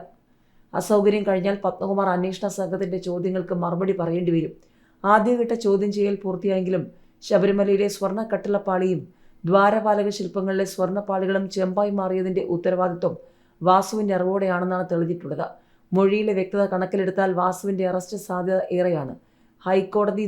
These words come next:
നിയോഗിച്ച സംഘത്തിലെ അന്വേഷണ മേധാവി എസ് പി ശശിധരൻ ഉണ്ണികൃഷ്ണൻ പോറ്റിയെ വീണ്ടും ചോദ്യം ചെയ്തു.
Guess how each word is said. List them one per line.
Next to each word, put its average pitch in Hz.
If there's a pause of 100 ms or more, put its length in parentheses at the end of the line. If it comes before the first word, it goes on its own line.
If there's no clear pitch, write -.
നിയോഗിച്ച 190 (680)
സംഘത്തിലെ 196 (100)
അന്വേഷണ 202
മേധാവി 190 (120)
എസ് 185
പി 202
ശശിധരൻ 185 (200)
ഉണ്ണികൃഷ്ണൻ 185
പോറ്റിയെ 185
വീണ്ടും 180
ചോദ്യം 165
ചെയ്തു. 147